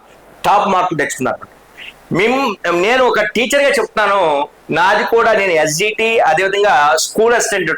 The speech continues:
టాపర్స్ని, మ్, జిల్లాలో నేను ఒక టీచర్గా చెప్తున్నాను. మీరందరూ క్వాలిఫై అయిపోయినట్లే. ఎవరైతే భయపడుతున్నారో నా టీచర్ సోదరి, సోదరిమణులు,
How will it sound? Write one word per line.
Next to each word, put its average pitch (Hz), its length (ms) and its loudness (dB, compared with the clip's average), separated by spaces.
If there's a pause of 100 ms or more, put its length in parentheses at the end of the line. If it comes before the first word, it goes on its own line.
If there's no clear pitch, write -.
టాపర్స్ని, 165 640 0 (960)
మ్, 143 260 -2 (140)
జిల్లాలో 160 460 2 (500)
నేను 180 200 2
ఒక 180 80 -2 (120)
టీచర్గా 240 380 0 (100)
చెప్తున్నాను. 185 500 -2 (840)
మీరందరూ 208 480 2
క్వాలిఫై 190 380 0
అయిపోయినట్లే. 160 600 -2 (1600)
ఎవరైతే 240 340 2 (160)
భయపడుతున్నారో 214 760 2 (920)
నా 165 80 2 (140)
టీచర్ 202 400 0
సోదరి, 196 500 0 (100)
సోదరిమణులు, 165 600 0